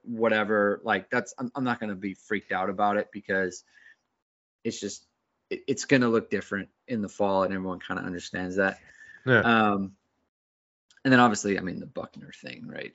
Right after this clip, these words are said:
Speaker 1: Like, <laughs>
Speaker 2: Well, yeah.
Speaker 1: Buckner's huge. <laughs> Like, that's,
Speaker 2: I mean,
Speaker 1: that's
Speaker 2: the
Speaker 1: the
Speaker 2: quarterback goes without saying at
Speaker 1: Yeah,
Speaker 2: this
Speaker 1: like, that's kinda like the big, you know, the big thing that everyone's kinda looking towards at this
Speaker 2: Many
Speaker 1: point.
Speaker 2: people are talking about the quarterback position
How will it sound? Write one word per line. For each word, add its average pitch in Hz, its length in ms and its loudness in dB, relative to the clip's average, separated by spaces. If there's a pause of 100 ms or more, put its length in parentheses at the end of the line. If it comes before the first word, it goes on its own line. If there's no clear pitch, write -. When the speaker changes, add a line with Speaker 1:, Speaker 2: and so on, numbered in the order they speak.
Speaker 1:
Like, - 160 -20 (180)
<laughs> 131 80 -4 (220)
Speaker 2:
Well, 120 180 2
yeah. 120 240 8
Speaker 1:
Buckner's 107 460 0
huge. 92 280 -2
<laughs> - 20 -2
Like, 110 160 0
that's, 160 420 6
Speaker 2:
I 165 80 10
mean, 196 160 12
Speaker 1:
that's 196 60 12
Speaker 2:
the 190 80 12
Speaker 1:
the - 0 -
Speaker 2:
quarterback 156 440 12
goes 160 240 12
without 123 300 6
saying 127 440 8
at 240 60 12
Speaker 1:
Yeah, 214 220 12
Speaker 2:
this - 20 10
Speaker 1:
like, 175 160 10
that's 180 220 8
kinda 156 260 8
like 127 200 4
the 120 80 2
big, 107 600 4 (720)
you 113 160 -2
know, 92 340 -4 (880)
the 120 100 -4
big 104 300 -4
thing 104 420 -2
that 98 120 -2
everyone's 101 380 -4
kinda 95 240 -4
looking 92 320 -8
towards 92 360 -4
at 90 100 -10
this 92 120 -4
Speaker 2:
Many 170 160 8
Speaker 1:
point. 185 280 8
Speaker 2:
people 147 440 -2
are 120 80 2
talking 104 400 -4
about 90 240 -2
the 107 60 -12
quarterback 98 460 2
position 92 600 -4